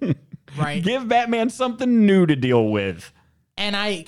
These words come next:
Speaker 2: I, even in that moment, I go, because co-, they're still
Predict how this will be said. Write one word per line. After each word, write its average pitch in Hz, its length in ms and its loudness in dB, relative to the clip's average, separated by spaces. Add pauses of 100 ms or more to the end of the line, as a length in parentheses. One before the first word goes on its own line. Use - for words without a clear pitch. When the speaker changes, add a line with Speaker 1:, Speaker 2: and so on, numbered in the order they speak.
Speaker 2:
I, 180 100 -8
even 262 300 -4
in 226 100 -6
that 220 200 -6
moment, 208 360 -4
I 160 140 -4
go, 156 580 -6
because 214 400 -6
co-, - 240 -8
they're 240 200 -4
still 277 720 0